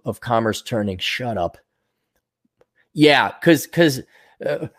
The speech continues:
Bob Bobson out there, uh, doing his T P S reports, that's, that's some serious, like, corporate espionage bullshit, right? We can't let those go public.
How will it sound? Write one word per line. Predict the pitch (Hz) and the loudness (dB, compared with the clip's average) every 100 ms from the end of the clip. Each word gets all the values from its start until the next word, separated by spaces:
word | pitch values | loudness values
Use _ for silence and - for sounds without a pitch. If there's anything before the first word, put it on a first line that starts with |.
| _ _ _ | _ _ _
Bob | 131 143 175 143 | 0 4 4 6
Bobson | 165 165 143 143 | 6 6 2 -2
out | 131 123 117 | 2 0 0
there, | 123 120 120 117 | 0 2 2 2
uh, | 120 113 | 2 0
doing | 131 127 | 0 -2
his | 123 | -4
T | - 135 | -4 -6
P | 117 120 | -2 0
S | 113 - | -2 -2
reports, | 113 104 | -4 0
that's, | 135 156 - | 4 4 2
that's | - 151 151 | 0 0 0
some | 127 | -6
serious, | - - - 151 147 139 123 107 | -10 -8 -2 2 4 4 2 0
like, | 120 110 - | -4 -4 -2
corporate | 135 127 120 | -2 0 0
espionage | 117 113 - 107 104 98 92 | -2 -2 -6 -6 -4 -4 -4
bullshit, | 110 104 - 98 85 | -4 -4 -4 -8 -4
right? | 101 110 110 _ - | 0 0 -2 _ -10
We | 123 | -2
can't | 165 143 | 2 4
let | 139 117 | 4 4
those | 127 131 | 2 2
go | 104 | -2
public. | 95 - 92 92 90 | -8 -8 -12 -12 -14